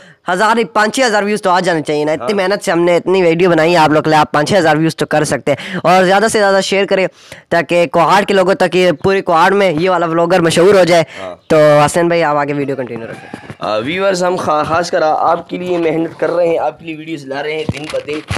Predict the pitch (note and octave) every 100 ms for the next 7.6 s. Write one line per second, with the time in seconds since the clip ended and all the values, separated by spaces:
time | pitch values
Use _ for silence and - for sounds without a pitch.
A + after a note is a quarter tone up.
0 | - - - C#3 D3 D#3 D#3 D#3+ D#3+ -
1 | C3 B2 C#3+ D3+ - E3 C3+ D3 D3+ C#3+
2 | C#3+ C3+ D3 D#3 D#3 B2 D3+ - D#3 C3
3 | C3 D3 D3 D3 - - - - C3 -
4 | D#3+ D3+ - D3+ D3+ C#3+ C#3+ - - -
5 | - D3 C#3+ C#3+ D3 D3 - C3 B2+ D3+
6 | D#3+ D#3 C3+ B2 C3 C#3+ C#3 - C#3 C#3
7 | B2 C#3+ F3 E3 D#3